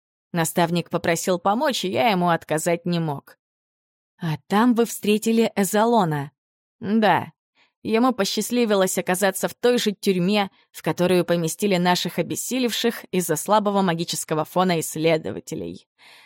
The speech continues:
Он попросил о помощи. Я выбил его решётку. Поняв, что мы одарённые, Эзолон захотел уйти с нами — Сказал, что сам он просто одарённый Киндеона». Дагон снова потирает бороду.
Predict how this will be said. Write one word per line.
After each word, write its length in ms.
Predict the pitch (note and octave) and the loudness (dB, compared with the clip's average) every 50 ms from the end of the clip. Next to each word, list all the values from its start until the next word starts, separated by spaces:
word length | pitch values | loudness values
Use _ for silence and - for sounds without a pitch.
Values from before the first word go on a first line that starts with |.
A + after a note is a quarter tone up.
| _ _ - | _ _ -2
Он 220 | - G#3 G#3 G#3 | 0 2 2 2
попросил 460 | G3 F#3 - G3 F#3+ - - A3 G#3 | 0 0 0 0 -2 0 0 2 2
о 80 | G3 F#3+ | 2 2
помощи. 640 | - A3+ B3 A#3 F#3 E3 - - - - - - - _ _ _ _ _ - | 2 2 2 2 2 -2 -4 -6 -8 -8 -10 -12 -14 _ _ _ _ _ -6
Я 220 | - - B3+ G3+ | 0 2 2 4
выбил 300 | F3 F#3+ F#3+ F#3 F3+ E3+ | 4 2 2 4 2 0
его 260 | E3+ D#3+ E3 D#3+ E3 | 2 2 2 2 2
решётку. 720 | E3 E3 D3+ - - - - F2+ - - - D#2+ E2 - _ _ _ _ _ _ _ - | 2 2 0 -4 -4 -8 -8 -10 -12 -14 -12 -12 -12 -14 _ _ _ _ _ _ _ -2
Поняв, 340 | - E3+ E3+ F3 D#3+ D3 - | 0 0 2 2 0 -2 -2
что 160 | - - E3+ | -2 -2 -2
мы 220 | E3+ E3 D#3+ E3 | 0 2 4 2
одарённые, 640 | E3 F3 E3+ F#3 A3+ C#4+ D4+ D4+ D4 C#4 C4+ C4 B3+ | 2 2 2 0 2 2 2 2 0 0 -2 0 -2
Эзолон 360 | B3+ B3 B3+ B3+ D4 E4 D#4 A#3 | -2 0 0 0 2 2 0 0
захотел 460 | F#3+ F3 - - D#3+ - E3+ E3 E3 | -2 -2 -4 -4 -4 -2 0 0 0
уйти 260 | E3 D#3+ - - D#3 | -2 -2 -4 -6 -6
с 140 | C#3+ - - | -6 -4 -4
нами — 460 | G#3+ B3+ C#4 C4+ B3 A3+ G#3 G3 G3 _ _ _ _ _ _ - | -4 -2 -2 0 -2 -2 -2 -4 -6 _ _ _ _ _ _ -16
Сказал, 400 | - - - G3 G#3+ A#3 G#3 G3 | -8 -2 0 0 2 2 0 0
что 180 | - - - | 0 -4 -6
сам 300 | - - - C4 C#4 C#4 | -4 0 2 2 4 4
он 100 | B3+ A#3 | 4 2
просто 380 | A3 - A3 A3 G#3+ - A3 G3+ | 2 2 0 0 0 2 2 2
одарённый 520 | G3+ G3 G3 G3 G#3 G#3 G#3 G#3 G3+ G3 | 4 4 2 2 4 4 2 2 2 0
Киндеона». 800 | F#3 - A3 A3+ A3+ G3+ F#3 F3 D3+ C3 B2+ F2+ E2+ - - - - _ _ _ _ _ _ _ _ _ _ _ | -2 0 0 0 2 2 2 0 0 0 -2 -6 -8 -10 -12 -14 -18 _ _ _ _ _ _ _ _ _ _ _
Дагон 400 | - - D#3+ D#3 D#3 E3 D#3+ D3+ | -8 -4 -4 -2 0 0 -2 -2
снова 380 | D3+ - - F#3 F3 E3 D#3+ D3+ | -2 -4 -2 0 0 0 0 -2
потирает 480 | - D#3 - - E3+ E3+ E3+ E3+ E3+ F3 | -4 -4 -4 -2 0 0 2 0 0 -2
бороду. 600 | F3 F#3 F#3 D#3+ D3 D3 - - C3+ D3 F3 | -2 0 0 0 0 -2 -6 -8 -10 -10 -12